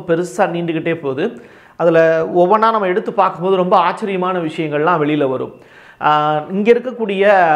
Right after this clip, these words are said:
முட்டாள்தனமான YouTubers வந்து நிறையா பேர் வந்து பார்த்தீங்கன்னா, இங்க லோக்கல்ல இருக்கக்கூடிய politics இருக்குல்ல,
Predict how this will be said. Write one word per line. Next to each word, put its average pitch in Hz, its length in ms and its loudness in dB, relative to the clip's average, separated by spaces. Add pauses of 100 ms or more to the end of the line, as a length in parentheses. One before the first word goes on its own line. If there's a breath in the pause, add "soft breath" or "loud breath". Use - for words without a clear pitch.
முட்டாள்தனமான 180 960 -2
YouTubers 160 720 -2
வந்து 165 100 -6
நிறையா 156 320 2
பேர் 160 220 0
வந்து 151 200 -2
பார்த்தீங்கன்னா, 143 500 -4
இங்க 156 40 0
லோக்கல்ல 202 560 2
இருக்கக்கூடிய 147 600 -2
politics 170 540 -2
இருக்குல்ல, 127 460 -4